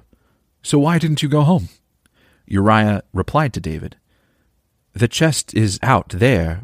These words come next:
with the fighting men of Israel and Judah, in tents. My master Joab and his servants are roughing it out in the field, so how can I go home and eat and drink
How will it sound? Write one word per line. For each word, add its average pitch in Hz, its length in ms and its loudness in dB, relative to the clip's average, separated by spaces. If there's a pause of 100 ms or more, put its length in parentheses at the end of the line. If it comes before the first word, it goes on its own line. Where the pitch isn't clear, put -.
(100)
with 101 200 -4
the 101 40 -2
fighting 117 460 2
men 104 140 2
of 104 100 -2
Israel 92 400 -2
and 87 200 -4
Judah, 147 380 -2 (320)
in 101 160 -2
tents. - 460 -4 (480)
My 101 160 0
master 127 320 0
Joab 110 440 2
and 95 80 0
his 92 120 -2
servants 160 440 -2 (320)
are 107 120 4
roughing 123 300 0
it 90 180 0
out 185 200 0
in 104 120 -4
the 85 80 -2
field, 233 420 -2
so 123 400 2 (380)
how 233 220 -4
can - 160 -4
I 330 240 -2
go 104 220 -2
home 175 320 0
and 98 160 0
eat 233 260 -4
and 101 160 0
drink 175 380 -4